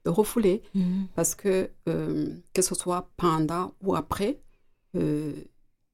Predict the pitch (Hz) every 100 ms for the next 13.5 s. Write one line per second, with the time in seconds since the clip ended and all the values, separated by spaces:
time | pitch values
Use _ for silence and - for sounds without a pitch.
0 | _ _ _ _ 156 147 151 180 160 151
1 | 147 - 160 143 147 165 156 151 143 -
2 | 147 151 143 139 143 - 139 139 147 156
3 | 170 135 - - - - 139 135 - -
4 | _ 160 - - 165 160 160 151 151 151
5 | 160 - 156 156 160 160 156 143 - _
6 | _ _ _ _ - 143 139 139 139 143
7 | - 165 170 165 151 147 143 143 165 151
8 | 185 190 180 170 156 147 - - 170 170
9 | 180 196 185 - - 190 185 190 156 147
10 | - - _ - 143 - 165 170 170 -
11 | - - - 240 294 - - - 180 -
12 | - - _ - _ _ _ _ _ _
13 | _ 180 196 240